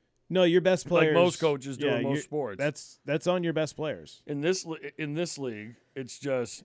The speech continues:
Speaker 1: It's
Speaker 2: you
Speaker 1: on your
Speaker 2: know,
Speaker 1: team. It's on your players.
Speaker 2: yeah.
Speaker 1: It really is.
Speaker 2: It's really
Speaker 1: I mean,
Speaker 2: game
Speaker 1: that's
Speaker 2: day performance is your only function as a coach.
Speaker 1: Yeah. Yep.
Speaker 2: You know?
Speaker 1: Yeah,
Speaker 2: That's
Speaker 1: it's
Speaker 2: it.
Speaker 1: pretty sweet.
Speaker 2: Yeah, I
Speaker 1: <laughs>
Speaker 2: guess. Fucking brutal.
Speaker 1: Hey, it's you again?
Speaker 2: <laughs> It must be brutal, though.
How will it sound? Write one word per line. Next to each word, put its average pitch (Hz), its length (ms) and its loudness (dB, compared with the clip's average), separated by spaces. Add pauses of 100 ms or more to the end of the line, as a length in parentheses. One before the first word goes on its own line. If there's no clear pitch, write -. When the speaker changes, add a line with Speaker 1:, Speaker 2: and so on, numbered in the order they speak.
Speaker 1:
It's 147 180 -2
Speaker 2:
you 170 40 4
Speaker 1:
on 160 120 2
your 165 100 4
Speaker 2:
know, 160 60 -10
Speaker 1:
team. 202 200 2
It's 143 160 -4
on 147 140 -2
your 143 80 -4
players. 147 420 -4
Speaker 2:
yeah. 131 180 -6
Speaker 1:
It 151 60 -8
really 135 320 0
is. 135 140 -2
Speaker 2:
It's - 20 -8
really 165 200 -2
Speaker 1:
I - 20 -4
mean, 117 80 -4
Speaker 2:
game 151 160 2
Speaker 1:
that's 147 80 -4
Speaker 2:
day 147 120 0
performance 135 540 -8
is 107 140 -14
your 117 120 -14
only 120 240 -6
function 117 420 -12
as 87 40 -20
a 82 40 -20
coach. - 160 -10
Speaker 1:
Yeah. 104 180 -6 (400)
Yep. 123 180 -6
Speaker 2:
You 95 60 -20
know? 87 60 -20 (440)
Speaker 1:
Yeah, 123 80 -8
Speaker 2:
That's 143 120 -6
Speaker 1:
it's 110 80 -8
Speaker 2:
it. 104 40 -10
Speaker 1:
pretty 147 140 -6
sweet. 113 460 -12 (320)
Speaker 2:
Yeah, 117 300 -6 (320)
I 110 80 -12
Speaker 1:
<laughs> - 0 -
Speaker 2:
guess. 92 400 -12 (480)
Fucking 101 280 -20
brutal. 82 440 -16
Speaker 1:
Hey, - 80 -8
it's - 180 -10
you 151 140 -6
again? 170 340 -6
Speaker 2:
<laughs> - 460 -20
It 117 100 -14
must 143 220 -12
be 85 60 -20 (180)
brutal, 87 340 -14
though. 76 240 -20